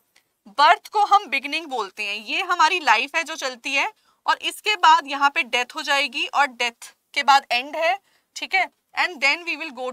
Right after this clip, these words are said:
to heaven, and then we will go to heaven। normally हम लाइफ का ऑर्डर ऐसे देखते हैं, लेकिन रोमांटिक पोएट्स ऐसे नहीं देखते थे। Specifically विलियम वर्ड्सवर्थ in his great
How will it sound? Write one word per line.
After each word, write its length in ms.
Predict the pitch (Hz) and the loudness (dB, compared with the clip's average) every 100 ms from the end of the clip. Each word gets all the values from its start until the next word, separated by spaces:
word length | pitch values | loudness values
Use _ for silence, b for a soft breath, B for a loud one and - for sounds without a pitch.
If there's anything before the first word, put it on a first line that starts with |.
| 247 | -10
to 140 | 320 453 _ _ _ _ 311 | -12 -12 _ _ _ _ -6
heaven, 260 | 240 220 160 _ _ _ _ _ _ _ _ _ _ _ _ _ _ _ - | -4 -6 -10 _ _ _ _ _ _ _ _ _ _ _ _ _ _ _ -6
and 200 | 254 254 | -4 0
then 200 | 254 277 | -2 -2
we 100 | 262 254 | -10 -12
will 200 | 240 240 | -14 -16
go 80 | 233 302 | -14 -6
to 100 | 403 494 _ _ _ - | -6 -6 _ _ _ -6
heaven। 240 | 247 196 - b b b _ | -6 -6 -16 b b b _
normally 480 | 262 269 269 339 392 | 4 4 4 -4 -6
हम 180 | 381 370 | -8 -2
लाइफ 300 | 254 247 277 | -2 -2 -2
का 120 | 349 | -4
ऑर्डर 420 | - 240 247 277 262 | 2 0 0 -4 -4
ऐसे 280 | 240 285 | -6 -6
देखते 320 | 240 190 _ 190 | -8 -10 _ -14
हैं, 160 | 190 b b b 262 | -14 b b b -8
लेकिन 360 | 311 415 427 320 | -8 -6 -8 -4
रोमांटिक 440 | 294 277 285 392 | 0 0 -2 -8
पोएट्स 300 | 392 339 359 | -6 -6 -6
ऐसे 240 | 311 277 294 | -6 -6 -10
नहीं 120 | 285 | -12
देखते 280 | 220 - 208 | -14 -14 -18
थे। 160 | 190 | -16
Specifically 680 | 196 262 262 349 381 330 359 | -10 -8 -8 -10 -12 -12 -10
विलियम 260 | 269 277 311 | -10 -10 -6
वर्ड्सवर्थ 540 | 277 262 269 277 285 | -6 -6 -6 -8 -8
in 180 | - 262 | -10 -12
his 180 | 269 247 233 | -10 -12 -8
great 180 | 240 | -8